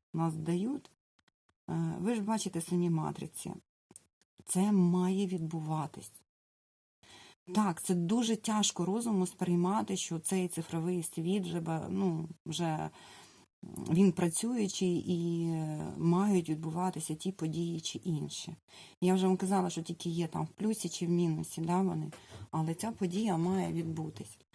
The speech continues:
Все ж залежить трактовка теж, в якому стані знаходиться, чи яке питання задається, да, де там знаходиться, наприклад, людина, чи от як у нас війна,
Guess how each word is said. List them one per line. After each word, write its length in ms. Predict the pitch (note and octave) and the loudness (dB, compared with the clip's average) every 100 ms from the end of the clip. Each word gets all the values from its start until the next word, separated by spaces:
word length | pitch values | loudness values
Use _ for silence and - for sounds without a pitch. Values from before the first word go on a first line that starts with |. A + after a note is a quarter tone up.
| - - | -20 -16
Все 220 | - A#3 A#3 | -4 0 2
ж 40 | |
залежить 400 | G3 G3+ G3 F3+ | 2 2 0 -2
трактовка 540 | F3 F3 - G3 - | -4 -4 -4 -2 -2
теж, 400 | E3 F#3 F3+ - - | -2 0 2 0 0
в 60 | |
якому 420 | E3+ E3+ F#3+ E3+ | 0 2 2 2
стані 380 | E3 G3+ G3 F#3 | 0 0 4 2
знаходиться, 640 | D#3+ D#3+ - F3 D#3+ - | 4 0 0 -2 -2 -4
чи 160 | - E3 | -4 -2
яке 240 | D#3 F3 | -2 -4
питання 460 | E3 D#3 E3 D#3+ D3 | -4 -4 -2 -2 -2
задається, 600 | D3 D3+ D3 C#3+ D#3 - | -8 -6 -6 -6 -8 -6
да, 280 | D#3+ F#3 G#3+ | -2 0 0
де 160 | F3+ F3 | -2 -2
там 180 | D3+ | -2
знаходиться, 500 | D#3 D#3+ E3+ E3+ D#3 | -4 -4 -2 -4 -2
наприклад, 440 | D3+ D3 D3 D#3+ E3 | -6 -6 -8 -8 -6
людина, 420 | E3 A3+ D4 C4 - - - - | -4 -2 -2 -2 -8 -18 -20 -10
чи 160 | - B3+ | -4 -2
от 140 | G3 | 0
як 180 | F3+ - | -2 0
у 20 | |
нас 300 | E3+ E3 - | 0 0 0
війна, 460 | E3 F3 F#3+ A3 | 2 4 4 2